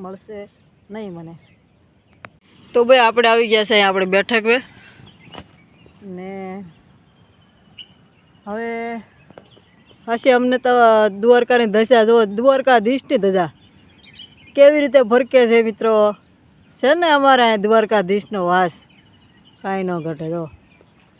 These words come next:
અને હવે આપણે છે ને થોડોક ટાઈમ ઓછો છે આપણી પાસે. આજે સવાર સવારમાં જ વીડિયો બનાવી નાખ્યો છે, માફ કરજો, આખો દિવસનો નહીં આવે. તમારે સપોર્ટ આપવો હોય તો આપજો,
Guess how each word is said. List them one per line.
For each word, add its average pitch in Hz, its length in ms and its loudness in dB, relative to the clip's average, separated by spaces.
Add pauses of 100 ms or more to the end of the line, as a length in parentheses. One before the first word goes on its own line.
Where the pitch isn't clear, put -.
(280)
અને 208 220 -16 (2500)
હવે 226 200 -10
આપણે 254 340 -4
છે 262 80 -12
ને 254 140 -16
થોડોક 226 240 -14
ટાઈમ 208 260 -10 (540)
ઓછો 208 260 -16 (100)
છે 277 80 -10
આપણી 233 280 -10
પાસે. 226 240 -14
આજે 190 360 -14
સવાર 226 240 -10 (100)
સવારમાં 226 400 -12
જ - 60 -14
વીડિયો 208 220 -10
બનાવી 202 200 -14
નાખ્યો 202 280 -16
છે, 247 60 -16
માફ 208 320 -14
કરજો, 202 280 -14
આખો 214 300 -16
દિવસનો 190 320 -16
નહીં 247 260 -14
આવે. 202 160 -8 (440)
તમારે 214 280 -10
સપોર્ટ 214 360 -14
આપવો 214 240 -10
હોય 196 80 -16
તો 190 100 -8
આપજો, 240 300 -8